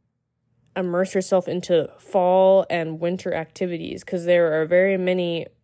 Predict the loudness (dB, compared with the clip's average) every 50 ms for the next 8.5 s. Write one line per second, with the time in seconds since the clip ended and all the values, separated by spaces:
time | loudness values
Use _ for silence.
0 | _ _ _ _ _ -20 -20 _ _ 0 0 2 0 0 -2 0 0 0 0 0
1 | 0 -2 -4 -8 -8 -10 -8 -4 -4 -2 -2 -2 -4 -6 -10 -12 -10 -10 -10 -8
2 | -8 -8 -8 -10 -12 -12 -12 -12 -14 -14 -14 -14 -14 -14 -14 -14 -16 -18 -20 _
3 | _ _ -20 -20 _ _ _ -20 -20 -20 _ _ _ _ -2 0 0 2 0 -2
4 | -2 -2 -4 -4 -2 0 0 0 0 0 0 -2 -2 -2 -4 -4 -4 -2 0 0
5 | 0 0 0 -2 -2 0 0 2 2 2 2 0 2 2 0 2 2 2 0 0
6 | 0 -4 -8 -8 -6 -6 -6 -4 -4 -4 0 2 2 2 2 0 _ _ _ _
7 | -2 0 2 2 2 2 2 2 2 2 0 0 0 -2 -4 -4 -4 -2 -2 0
8 | 0 0 -2 0 -2 -2 -2 -4 -12